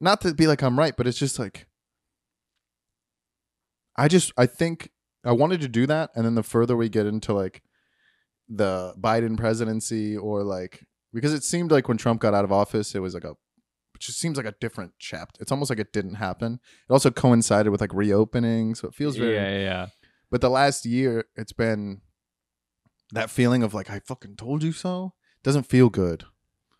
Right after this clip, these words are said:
Speaker 2: No.
Speaker 1: It's like, I'd rather have you understand. I don't wanna be a dick. I don't wanna do an "I told you so" anymore. It's so, and that's what everyone's doing back and forth is, "Oh, I told you so."
Speaker 2: Yeah.
Speaker 1: And I've become,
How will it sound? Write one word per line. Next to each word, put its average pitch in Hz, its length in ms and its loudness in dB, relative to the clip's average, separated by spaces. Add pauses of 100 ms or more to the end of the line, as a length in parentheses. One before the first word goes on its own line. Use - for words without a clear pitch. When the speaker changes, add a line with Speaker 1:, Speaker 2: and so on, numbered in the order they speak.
Speaker 2:
No. 101 580 -4
Speaker 1:
It's 117 100 -10
like, 139 100 -6
I'd 139 140 -2
rather 165 240 4
have 147 160 0
you 135 140 2
understand. 92 760 -4 (240)
I 117 60 -2
don't 143 160 0
wanna 151 140 -2
be 139 100 0
a 120 60 0
dick. - 600 -4
I 120 60 -2
don't 139 200 0
wanna 131 180 -2
do 117 160 2
an 113 80 -2
"I 104 80 -2
told 143 320 2
you 110 100 2
so" 95 160 -6
anymore. 90 360 -8
It's 110 160 -6
so, 147 360 -2 (260)
and 120 120 2
that's 151 120 4
what 156 100 6
everyone's 139 380 0
doing 117 300 -2
back 87 220 -8
and 95 120 -14
forth 131 300 -4
is, 92 80 -6
"Oh, 113 140 -6
I 110 80 -4
told 127 360 -8
you - 100 -20
so." - 160 -18
Speaker 2:
Yeah. 92 440 -6 (160)
Speaker 1:
And 113 80 -4
I've 120 160 -2
become, 131 440 0